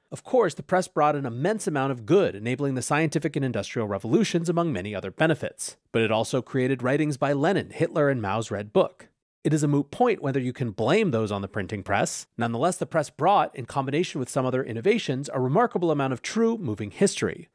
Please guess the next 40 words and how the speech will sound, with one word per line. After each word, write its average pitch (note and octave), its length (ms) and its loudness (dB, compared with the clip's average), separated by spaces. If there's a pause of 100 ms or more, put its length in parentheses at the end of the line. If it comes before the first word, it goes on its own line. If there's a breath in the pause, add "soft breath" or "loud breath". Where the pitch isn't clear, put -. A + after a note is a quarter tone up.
(120)
How A2+ 160 6
about C3 160 0
the C3 80 -2
wars C3+ 300 0
of C#3 80 -8
religion D3+ 340 2
in A#2+ 80 -4
the A#2+ 80 -2
bloody D#3 240 2
seventeenth C#3 460 -4
century F#2+ 340 -6
to F2+ 80 -8
boot? D#3 360 2 (260)
Still, C#3 540 0
if D#3 100 -10
you E3+ 80 4
were D#3+ 120 4
redoing G#3+ 400 0
world D#3+ 240 2
history, C#3 360 0
you B2 120 -6
would D#3 120 2
have E3 100 2
taken - 260 0
the B3 80 -2
printing D#3+ 340 -2
press - 280 -4
in A2 60 -8
a F2+ 60 -10
heartbeat. - 520 0 (200)
Who D3 100 0
needs E3 160 2
poverty, G3 420 0
squalor, D#3+ 460 2
and B2 160 -4
recurrences E3 580 0
of G#2+ 100 -8
Genghis E3 300 0
Khan-like C3+ 460 0
figures? - 580 -2